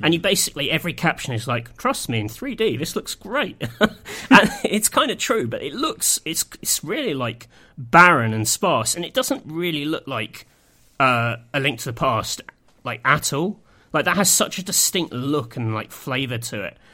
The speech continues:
I was always kinda surprised at how wide that kinda gulf was, but, you know, they're kind of, I think it was very much, like, mechanics first, which fundamentally is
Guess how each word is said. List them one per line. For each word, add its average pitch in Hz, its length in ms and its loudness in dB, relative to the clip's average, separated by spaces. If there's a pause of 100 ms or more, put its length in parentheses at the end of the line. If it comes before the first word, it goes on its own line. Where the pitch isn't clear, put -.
I 139 40 -2
was 139 120 -4
always 214 200 -4
kinda 156 160 -4
surprised 131 600 0
at - 100 -8
how 117 400 2 (160)
wide 123 420 -2
that 123 160 -6
kinda 120 180 -4
gulf 131 380 -6
was, 104 360 -8
but, 117 340 -4 (560)
you 123 100 -8
know, 104 260 -2 (440)
they're 139 140 0
kind 170 200 -2
of, 127 180 -8 (720)
I 156 80 -4
think - 200 -4
it 170 80 -2
was 120 120 -8
very 151 240 0
much, 127 200 -6
like, 117 100 -4
mechanics 127 580 -2
first, 131 540 -2
which - 280 -8
fundamentally 113 840 -2
is - 280 -2